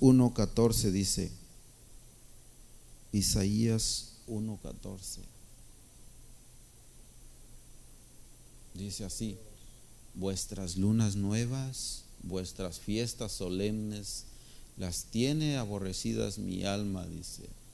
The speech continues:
"me son gravosas, cansado estoy de soportarlas".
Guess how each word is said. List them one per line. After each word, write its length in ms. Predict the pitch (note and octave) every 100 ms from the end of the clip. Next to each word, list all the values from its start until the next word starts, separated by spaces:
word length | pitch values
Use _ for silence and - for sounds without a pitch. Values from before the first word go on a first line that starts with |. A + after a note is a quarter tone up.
| - - - -
"me 160 | F2+
son 300 | E2 - A2+
gravosas, 800 | G#2+ F#2 F#2 A2 G#2 F#2 F2 - -
cansado 720 | F2+ F2+ G2 G2 G#2 G2+ G2 -
estoy 560 | E2+ - - G2 G2 F#2 - - - - -
de 120 | F#2 D#2+
soportarlas". 1200 | - E2 - E2 E2 - F2 E2 D#2 D#2 -